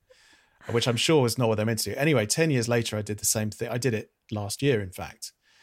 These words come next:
And I was sort of secretly hoping I might have moved a bit on the spectrum, but I haven't. I'm still solidly I N F J.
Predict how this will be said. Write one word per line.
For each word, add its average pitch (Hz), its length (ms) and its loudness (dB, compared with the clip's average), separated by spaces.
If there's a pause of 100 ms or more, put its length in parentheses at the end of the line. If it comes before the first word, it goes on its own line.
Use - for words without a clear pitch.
(360)
And 104 180 -2
I 95 60 -4
was 95 140 -4
sort 127 360 -2
of 85 100 -10
secretly 92 420 -6
hoping 95 340 -10
I 92 80 -10
might 95 220 -10
have 95 160 -16
moved 110 280 -4
a 113 40 -8
bit 127 200 -4
on 123 160 -6
the 120 60 -6
spectrum, - 480 -6
but 107 120 -8
I 95 60 -12
haven't. 90 420 -16
I'm 101 140 -10
still 101 220 -8
solidly 90 580 -6
I 98 140 -14
N 82 180 -16
F - 160 -20
J. - 140 -16